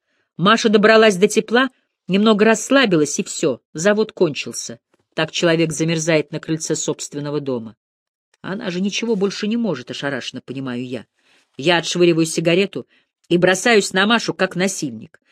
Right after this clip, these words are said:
Я сдираю с неё набухшую водой ледяную одежду, раздеваю её догола. Под штормовкой и джинсами на Маше не было ни свитера, ни трико. И шерстяных носков тоже не было. Понятно, почему Маша так быстро сникла.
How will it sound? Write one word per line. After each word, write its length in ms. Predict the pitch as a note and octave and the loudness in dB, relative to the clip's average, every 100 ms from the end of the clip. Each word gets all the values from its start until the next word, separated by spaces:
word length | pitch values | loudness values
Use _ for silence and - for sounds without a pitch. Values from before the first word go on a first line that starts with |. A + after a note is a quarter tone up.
| _ - | _ 0
Я 180 | E3 F#3+ | 2 4
сдираю 380 | D#3+ G#3+ G3+ | 4 4 4
с 120 | F#3 G3 | 2 0
неё 160 | F#3+ | 2
набухшую 580 | F#3 F#3 F#3+ - F3 E3 | 2 2 -2 0 2 4
водой 420 | E3 E3+ G3 E3 _ _ | 4 4 4 2 _ _
ледяную 480 | D3 F#3 F#3+ G3 F3+ | 0 2 4 4 4
одежду, 520 | F3 F#3+ G3 C#3+ B2+ - | 4 4 2 0 -6 -2
раздеваю 540 | F3+ E3+ E3+ G#3+ G3 | 0 0 0 2 2
её 120 | D3 | 0
догола. 520 | C#3 E3 F3 D#3 B2 - _ _ _ - | 0 2 2 2 -2 -6 _ _ _ -4
Под 120 | F#3+ | -4
штормовкой 680 | - G3 G3 B3 - E3+ D#3 | 0 2 4 2 0 0 2
и 80 | |
джинсами 600 | E3+ D#3+ G#3+ - D3+ C#3+ - _ E3 | 2 2 0 0 -6 -6 -10 _ -2
на 140 | F#3 | 2
Маше 260 | G#3 G#3 G#3+ | 2 2 2
не 140 | G#3 | 4
было 160 | F#3+ G3 | 4 4
ни 160 | G3+ | 4
свитера, 440 | G3 G#3 A3+ F#3+ F3 | 0 -2 -2 0 0
ни 140 | F3+ | 0
трико. 480 | F3+ G3 - B2+ - _ _ _ _ _ _ _ _ - | -2 -6 -4 -8 -8 _ _ _ _ _ _ _ _ -10
И 80 | |
шерстяных 580 | C#3+ E3+ D#3 - F3 D#3 | -2 -2 0 0 0 0
носков 400 | E3 E3 - F#3 | -2 -2 -2 -2
тоже 280 | - C#3+ C3+ | -2 -4 -4
не 160 | C3+ B2 | -6 -8
было. 240 | A#2+ B2 _ _ _ _ _ _ | -10 -14 _ _ _ _ _ _
Понятно, 460 | F3+ E3+ D3+ - E3+ | 0 2 0 -2 -8
почему 380 | E3 - D3 | -4 -4 -4
Маша 240 | C#3 B2 - | -6 -8 -8
так 220 | C3 B2 | -8 -8
быстро 340 | B2+ A#2 - | -8 -10 -10
сникла. 500 | B2 - B2 - A2+ | -10 -8 -8 -10 -18